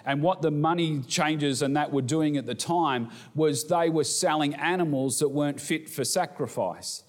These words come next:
They were selling the seconds of the animals, 'cause the Bible talks about the fact that the,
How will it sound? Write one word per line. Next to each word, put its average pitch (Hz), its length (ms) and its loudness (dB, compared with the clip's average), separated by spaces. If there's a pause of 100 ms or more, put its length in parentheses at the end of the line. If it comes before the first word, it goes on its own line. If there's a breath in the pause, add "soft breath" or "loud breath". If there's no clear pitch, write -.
(280 loud breath)
They 165 160 2
were 160 120 2
selling 160 420 2
the 139 80 0
seconds 147 720 0 (320 loud breath)
of 147 140 0
the 139 160 4
animals, 143 540 2
'cause 151 180 0
the 160 100 0
Bible 160 400 2
talks 180 320 0
about 151 240 2
the 151 60 0
fact 143 280 -2
that 151 120 2
the, 143 180 2